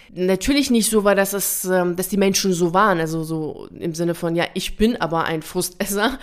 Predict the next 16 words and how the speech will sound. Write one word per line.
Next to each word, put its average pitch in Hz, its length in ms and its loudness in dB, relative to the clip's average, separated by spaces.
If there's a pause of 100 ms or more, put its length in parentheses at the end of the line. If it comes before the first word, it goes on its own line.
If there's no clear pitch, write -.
(100)
<laughs> - 160 -14
sondern 220 440 4
dass 208 140 0
es 208 140 -4
eine 196 380 0 (120)
Gewohnheit 226 840 4
ist, 214 260 -4
die 208 140 -4
entstanden 208 800 0
ist 226 340 0
aufgrund 196 560 -2
eines 185 320 0 (180)
Wunsches, 269 540 2
was 202 180 -2
sie 175 140 -2
hatten, 220 480 2